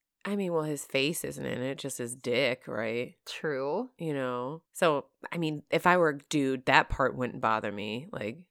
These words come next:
Speaker 1: yeah, here's me jizzing, you know, but his face isn't, isn't, isn't in it.
Speaker 2: He should do porn, though, huh? Don't they usually want, like, a lot of semen and porn?
Speaker 1: Yeah, I mean, sometimes. I
Speaker 2: Here's
Speaker 1: think
Speaker 2: your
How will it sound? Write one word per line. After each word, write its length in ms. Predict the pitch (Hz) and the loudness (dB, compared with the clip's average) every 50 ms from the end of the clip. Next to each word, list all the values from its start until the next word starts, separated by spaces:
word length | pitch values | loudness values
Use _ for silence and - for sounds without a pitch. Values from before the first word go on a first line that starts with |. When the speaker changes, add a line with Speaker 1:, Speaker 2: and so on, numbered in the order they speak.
| _ _ 208 196 190 | _ _ _ -12 -6
Speaker 1:
yeah, 260 | 180 160 170 160 156 | -2 0 0 0 0
here's 320 | 151 170 165 165 160 165 | 0 -2 -2 -2 -2 -2
me 160 | 170 160 151 | -4 -4 -4
jizzing, 680 | 143 - - 156 165 160 147 139 131 135 131 135 139 143 - _ _ _ _ _ - - _ _ _ _ _ | -2 2 4 4 4 4 2 0 -2 -2 -2 -4 -6 -8 -10 _ _ _ _ _ -20 -20 _ _ _ _ _
you 140 | 170 170 185 | 2 4 6
know, 380 | 175 165 147 147 151 156 - - - - - | 6 6 4 4 0 -2 -6 -14 -18 -2 4
but 160 | - 170 - | 4 4 4
his 220 | 156 160 151 - | 4 0 -2 0
face 320 | - 170 156 165 202 - 185 | 4 4 4 4 4 0 -4
isn't, 160 | 156 156 147 | -4 -2 -2
isn't, 320 | 131 127 135 147 151 135 - _ - | -2 -2 -2 -2 -4 -6 -6 _ 4
isn't 380 | 170 170 160 160 139 117 - - - | 4 4 4 4 0 -4 -2 0 0
in 160 | 175 165 135 | 2 2 2
it. 240 | 107 113 131 - - | 2 2 0 -2 -2
Speaker 2:
He 140 | - 247 254 | -2 -2 2
should 200 | 247 - 415 339 | 2 2 2 4
do 140 | 269 233 180 | 4 2 2
porn, 500 | - - - - - 156 190 240 254 196 | 0 -4 -6 -4 -2 0 2 4 4 2
though, 240 | 156 - 156 160 156 | 2 0 -4 -6 -6
huh? 320 | - 165 151 170 208 240 233 | -6 -6 -6 -4 -4 -2 -2
Don't 180 | 226 214 226 | -2 -2 -2
they 80 | 226 294 | 0 0
usually 380 | 269 208 202 226 226 247 233 | 2 2 2 2 2 2 0
want, 360 | 175 139 139 139 139 165 190 220 | 0 -2 -4 -8 -8 -8 -6 -6
like, 180 | 190 180 - | -6 -6 -4
a 40 | 156 | -4
lot 240 | 143 139 131 127 151 | -4 -4 -4 -4 -4
of 220 | 160 156 147 143 - - | -4 -4 -6 -10 -10 -10
semen 500 | - - - 143 147 147 156 180 208 202 | -10 -8 -6 -6 -6 -4 -2 -2 -2 -2
and 240 | 156 135 139 135 135 - | -2 -4 -8 -10 -12 -10
porn? 500 | - - 151 147 139 139 160 202 233 240 _ _ _ _ _ - 165 | -8 -8 -6 -6 -6 -4 -4 -4 -6 -6 _ _ _ _ _ -8 -6
Speaker 1:
Yeah, 500 | 156 147 139 165 214 226 202 165 170 - | -4 -4 -4 -4 -6 -6 -6 -6 -6 -6
I 80 | 165 151 | -6 -8
mean, 340 | 151 151 151 147 147 170 - | -6 -8 -8 -10 -10 -12 -12
sometimes. 800 | - - 143 147 196 220 - 170 151 151 - 147 160 175 - - - | -10 -10 -8 -8 -8 -8 -8 -8 -8 -6 -6 -8 -8 -10 -6 0 0
I 60 | 214 | 2
Speaker 2:
Here's 80 | 262 285 | 4 4
Speaker 1:
think 60 | 247 | 4
Speaker 2:
your 60 | - | 4